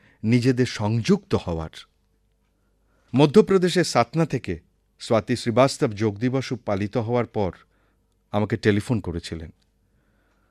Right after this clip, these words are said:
উনি আপনাদের সকলের জন্য আমাকে একটি মেসেজ দিয়েছেন, কিন্তু আমার মনে হয় ওই মেসেজ আমার জন্য বেশি প্রাসঙ্গিক।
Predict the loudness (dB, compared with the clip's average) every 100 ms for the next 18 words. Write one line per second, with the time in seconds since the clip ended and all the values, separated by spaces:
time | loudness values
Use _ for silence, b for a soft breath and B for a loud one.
0 | _ 2 6 6 6 2 4 4 4 4
1 | 4 2 0 2 0 -2 -4 -2 0 0
2 | -2 -2 -4 -4 -4 -10 -12 _ _ _
3 | _ _ -6 -2 0 2 2 2 -2 -4
4 | -6 -8 _ _ _ _ _ 2 4 2
5 | 2 0 -2 -6 _ _ _ _ _ _
6 | -4 0 0 0 -2 -2 0 0 2 -4
7 | -2 -4 -4 -10 -10 -14